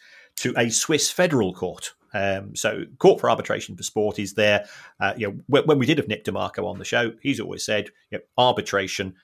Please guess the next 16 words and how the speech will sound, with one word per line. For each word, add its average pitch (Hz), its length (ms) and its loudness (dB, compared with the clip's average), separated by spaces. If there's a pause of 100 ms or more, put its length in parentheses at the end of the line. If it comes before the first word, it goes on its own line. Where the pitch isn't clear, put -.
(140)
is 107 260 2
far 101 460 2
better. - 280 -6
Arbitration 107 600 -2
and 92 160 -12
negotiation 92 560 -8
is 98 160 -12
far 117 680 0
better 92 340 -6 (260)
and 98 160 -6
cheaper - 440 -4 (280)
and 95 140 -8
quicker - 400 -6 (340)
than 98 200 -4
litigation. 98 640 -6 (220)
Well, 98 320 2